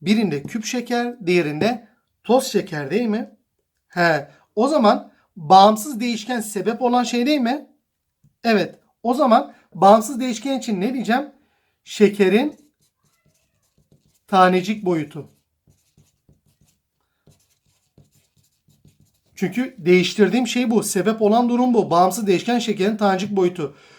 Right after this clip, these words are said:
Kontrol değişkeni. Kontrol değişkeni ne sevgili öğrenciler? Her iki deneyde de aynı olan değil mi?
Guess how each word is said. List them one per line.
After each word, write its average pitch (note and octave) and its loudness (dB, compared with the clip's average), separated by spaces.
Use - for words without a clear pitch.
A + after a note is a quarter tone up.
Kontrol B3+ 6
değişkeni. G3 -2
Kontrol G#3 -2
değişkeni A#3+ -2
ne C#4 -4
sevgili G#3 0
öğrenciler? G3 0
Her F#3 -2
iki G#3 -6
deneyde F#3+ -2
de G#3 -2
aynı F#3+ 0
olan G3+ -2
değil A#3+ -4
mi? A3 -6